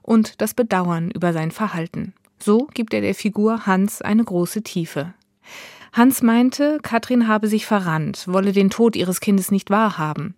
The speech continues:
Daran zerbrach ihre Beziehung. Erst Jahre später, kurz bevor Katrin an Krebs stirbt,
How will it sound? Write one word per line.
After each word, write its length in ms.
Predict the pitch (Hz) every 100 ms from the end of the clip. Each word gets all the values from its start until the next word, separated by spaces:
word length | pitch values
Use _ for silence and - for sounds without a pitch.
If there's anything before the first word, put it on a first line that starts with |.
| _ -
Daran 380 | 196 185 202
zerbrach 480 | 214 220 208 185 180
ihre 240 | - 190 196
Beziehung. 680 | 220 - 170 156 170 190 - - - - -
Erst 240 | 220 220
Jahre 260 | 247 285 294
später, 520 | - 190 170 - 165
kurz 300 | - 254 -
bevor 320 | 202 - 220
Katrin 360 | 220 226 - 214
an 120 | 190
Krebs 360 | - 214 220 -
stirbt, 460 | 214 220 269 -